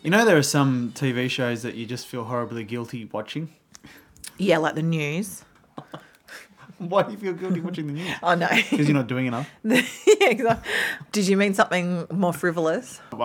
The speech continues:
Speaker 1: I was thinking The Bachelor. There's that new series
Speaker 2: Oh,
Speaker 1: of The Bachelor started.
Speaker 2: yeah, yeah.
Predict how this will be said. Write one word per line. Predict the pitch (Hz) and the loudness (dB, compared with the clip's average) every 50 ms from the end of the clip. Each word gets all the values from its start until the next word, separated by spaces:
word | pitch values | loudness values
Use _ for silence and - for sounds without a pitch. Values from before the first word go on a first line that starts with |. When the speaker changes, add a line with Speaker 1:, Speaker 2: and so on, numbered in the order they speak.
| 127 | 2
Speaker 1:
I | 156 | 4
was | 175 160 139 | 2 2 -2
thinking | - 123 113 104 107 104 | -4 -8 -10 -8 -8 -8
The | 98 | -8
Bachelor. | 87 117 127 156 - - 113 92 90 | -2 -2 -2 -2 -2 -4 -6 -6 -6
There's | 90 98 104 104 | -6 -8 -10 -8
that | 110 117 107 - | -8 -8 -8 -8
new | 110 113 113 | -8 -8 -8
series | 113 104 - - - - | -8 -10 -12 -14 -6 -2
Speaker 2:
Oh, | 147 | 2
Speaker 1:
of | 151 151 160 170 175 175 175 175 170 156 | 2 4 4 4 4 4 4 4 4 4
The | 143 | 2
Bachelor | 139 143 135 117 - | 0 -2 -4 -6 -6
started. | - 170 170 151 | -4 -2 2 2
Speaker 2:
yeah, | 147 147 143 139 | 4 4 2 2
yeah. | 139 143 143 143 139 | 2 0 0 -2 -4